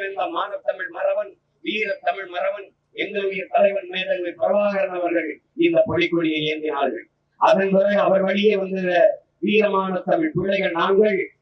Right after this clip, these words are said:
இந்த மண்ணிலே இந்த புலிக்கொடியை ஏந்தி நிற்கிறோம். இது தமிழனின் பரம்பரை கொடி, பாட்டன் முப்பாட்டன் ஏந்திய கொடி என்ற திமிரோடு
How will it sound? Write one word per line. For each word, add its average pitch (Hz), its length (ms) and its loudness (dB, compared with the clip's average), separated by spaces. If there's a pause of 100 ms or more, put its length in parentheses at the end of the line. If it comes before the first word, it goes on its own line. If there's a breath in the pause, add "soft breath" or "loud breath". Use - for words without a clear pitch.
(180)
இந்த 180 220 0
மண்ணிலே 196 380 2 (220)
இந்த 160 220 -2
புலிக்கொடியை 175 540 -2 (140)
ஏந்தி 160 280 -6
நிற்கிறோம். - 360 -6 (320)
இது 165 260 2 (440)
தமிழனின் 190 560 0
பரம்பரை 202 580 2
கொடி, 175 240 2 (380)
பாட்டன் 170 500 2
முப்பாட்டன் 185 540 0 (120)
ஏந்திய 208 380 0
கொடி 180 240 0
என்ற 165 160 -2 (160)
திமிரோடு 185 420 2